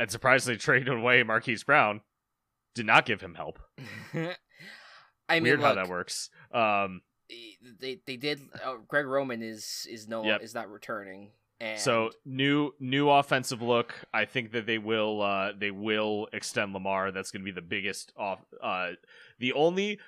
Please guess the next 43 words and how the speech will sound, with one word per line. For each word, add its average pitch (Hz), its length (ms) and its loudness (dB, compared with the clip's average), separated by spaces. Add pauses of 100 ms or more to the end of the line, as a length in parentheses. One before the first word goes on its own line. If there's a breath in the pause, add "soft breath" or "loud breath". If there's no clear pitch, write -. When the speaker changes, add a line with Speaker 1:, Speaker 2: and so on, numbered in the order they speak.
(120 loud breath)
Speaker 1:
quarterback 165 640 6
offseason 143 540 4
story 135 320 6
that 120 160 -2
you 120 100 0
should 123 220 -4
care 135 240 6
about 95 340 2 (300 soft breath)
is 104 200 0
Lamar 110 280 2
Jackson. 101 540 -2 (200 soft breath)
No 120 300 8
other 127 240 6
ones 120 280 2
matter. 92 380 2 (1040 loud breath)
Speaker 2:
Yeah, 156 500 4
I, 151 160 -6
this, 196 240 -4
this, 214 300 -4 (180)
I 165 140 0
definitely, 185 460 4
I 156 120 4
was 165 140 -2
gonna 170 180 -4
say, 135 280 -2
like, 110 240 -6
yeah, 165 380 2 (120)
they 151 120 -8
probably 160 540 -4
extend 101 460 -12
them, 101 140 -16
but 107 200 -12
they've 175 240 -8
also, 143 380 -10 (540 soft breath)
I 175 100 0
think 202 200 -8
both 127 300 -6
parties 131 440 -4
in 127 60 -14
a 131 80 -12
lot 127 160 -8
of 127 100 -4
ways, 123 440 -8